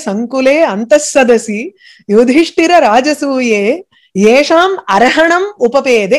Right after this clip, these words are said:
எந்த ஒரு முனிவர்களுக்கெல்லாம் நடுவுல ஒரு பூஜாஸ்தானத்தை அடைஞ்சாரோ அப்பேற்பட்ட பகவான் ஈக்ஷணீயா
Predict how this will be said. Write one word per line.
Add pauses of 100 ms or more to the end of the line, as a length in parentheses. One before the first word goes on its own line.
எந்த
ஒரு
முனிவர்களுக்கெல்லாம்
நடுவுல
ஒரு
பூஜாஸ்தானத்தை
அடைஞ்சாரோ (380)
அப்பேற்பட்ட
பகவான்
ஈக்ஷணீயா